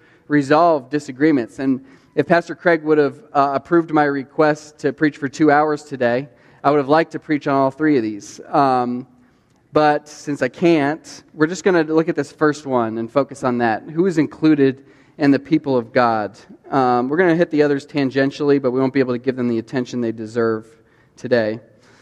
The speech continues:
It's a longish text, thirty-five verses, so we're just gonna read it in three parts as it comes. But what we're gonna see is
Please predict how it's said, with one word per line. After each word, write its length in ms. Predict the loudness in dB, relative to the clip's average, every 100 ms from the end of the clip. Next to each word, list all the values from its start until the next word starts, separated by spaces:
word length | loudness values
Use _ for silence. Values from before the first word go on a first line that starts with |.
| _ _ _
It's 140 | -2
a 60 | 2
longish 800 | 4 2 0 -2 -8 -16 -18 -18
text, 460 | -4 -2 -2 -8 -20
thirty-five 680 | -18 0 0 2 0 0 0
verses, 380 | -2 -2 -8 -4
so 160 | -2
we're 100 | -2
just 160 | -2 -2
gonna 160 | 0
read 180 | 2 4
it 80 | 2
in 100 | 0
three 180 | -4 -2
parts 340 | 0 -2 -4
as 260 | -4 -4 -4
it 100 | -10
comes. 540 | -4 -2 -2 -6 -10
But 140 | -6 0
what 140 | 0
we're 100 | 2
gonna 160 | 0 -2
see 320 | 0 4 4
is 340 | 2 -4 -16